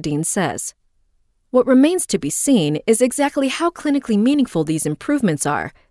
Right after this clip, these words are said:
says co-principal investigator Elizabeth Berry Kravis,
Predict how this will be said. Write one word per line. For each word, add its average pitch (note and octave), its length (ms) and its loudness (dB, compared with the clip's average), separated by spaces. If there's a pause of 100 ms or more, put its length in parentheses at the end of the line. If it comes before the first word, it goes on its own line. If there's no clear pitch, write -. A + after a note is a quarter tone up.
says D#4 360 0
co-principal G3 640 -2
investigator D#3+ 880 -2
Elizabeth B3+ 540 -2
Berry B3+ 200 4
Kravis, B3 600 -6